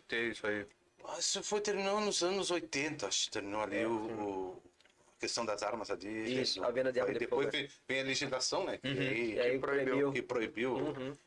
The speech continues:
Speaker 2: Não, mas antes tinha as armas ali, a pessoa escolhia, saía, pegava a arma ali, comprava.
Speaker 4: Fazia a documentação.
Speaker 2: Fazia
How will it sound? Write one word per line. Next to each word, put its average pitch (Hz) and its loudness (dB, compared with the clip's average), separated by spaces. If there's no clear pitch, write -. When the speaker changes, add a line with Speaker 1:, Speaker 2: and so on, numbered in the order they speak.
Speaker 2:
Não, 107 -2
mas 139 0
antes 139 2
tinha 285 2
as - -2
armas 127 0
ali, 113 -2
a 165 -4
pessoa 117 -4
escolhia, 127 -2
saía, 110 2
pegava 107 0
a 101 -2
arma 120 -4
ali, 110 -8
comprava. 104 -4
Speaker 4:
Fazia 123 0
a - 2
documentação. 135 2
Speaker 2:
Fazia 143 2